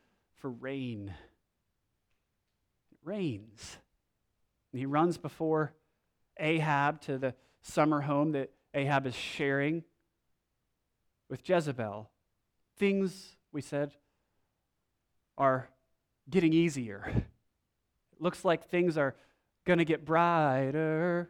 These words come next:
I sang it for you last week. And then Jezebel is not swayed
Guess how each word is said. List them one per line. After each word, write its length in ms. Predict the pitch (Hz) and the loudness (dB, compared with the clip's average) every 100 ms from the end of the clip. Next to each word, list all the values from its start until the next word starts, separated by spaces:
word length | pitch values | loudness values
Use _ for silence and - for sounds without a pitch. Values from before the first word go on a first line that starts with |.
| - | -12
I 60 | |
sang 180 | 127 131 | -8 -8
it 80 | 113 | -8
for 100 | 113 | -12
you 60 | 110 | -10
last 220 | 113 131 | -12 -10
week. 140 | 143 - _ _ _ _ _ _ _ _ _ _ _ _ _ _ _ _ _ _ _ _ _ _ _ _ _ _ _ | -12 -14 _ _ _ _ _ _ _ _ _ _ _ _ _ _ _ _ _ _ _ _ _ _ _ _ _ _ _
And 120 | 180 | 4
then 320 | 226 277 277 - - _ _ _ _ _ _ _ _ _ _ | 6 8 6 4 -10 _ _ _ _ _ _ _ _ _ _
Jezebel 640 | 139 220 220 214 208 202 190 | 4 6 6 6 8 8 6
is 200 | 170 156 | 2 2
not 340 | 170 175 170 | 4 4 2
swayed 760 | - - 170 151 131 135 143 | -8 -6 2 4 4 2 0